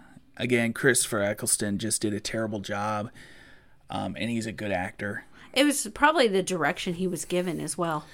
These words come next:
Speaker 1: Yeah, probably. Um, I wouldn't doubt it. All right,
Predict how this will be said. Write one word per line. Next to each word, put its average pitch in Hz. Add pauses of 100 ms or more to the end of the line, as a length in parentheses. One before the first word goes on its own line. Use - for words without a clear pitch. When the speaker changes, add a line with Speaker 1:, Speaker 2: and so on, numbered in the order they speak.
(240)
Speaker 1:
Yeah, 185
probably. 110
Um, 110 (420)
I 120
wouldn't 117
doubt 101
it. 95 (840)
All 185
right, 139